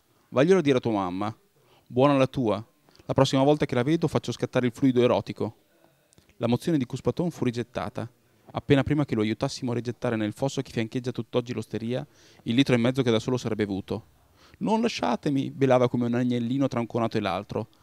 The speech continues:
tra una risata nostra e l'altra.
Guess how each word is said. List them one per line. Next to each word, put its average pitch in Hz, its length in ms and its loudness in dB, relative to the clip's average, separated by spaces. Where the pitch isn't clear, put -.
tra 117 160 4
una 113 160 4
risata 117 540 0
nostra 110 480 -4
e 113 100 -6
l'altra. 101 440 -6